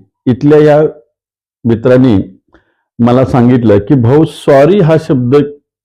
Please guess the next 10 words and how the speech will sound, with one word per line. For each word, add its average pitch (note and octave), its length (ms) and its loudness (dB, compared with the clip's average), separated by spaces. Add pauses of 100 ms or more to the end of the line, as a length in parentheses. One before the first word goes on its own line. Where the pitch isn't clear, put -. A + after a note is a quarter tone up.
(140)
घ्या A#2+ 280 0 (500)
आणि C#3+ 140 0
एक D3+ 160 0
व्हिडिओ B2+ 300 2
बनवा, F#2 280 -2
तुम्हाला D3 320 0
काय D3 180 0
बनवायचं A#2 360 0
ते C3+ 100 -12
बनवा." F2+ 260 -4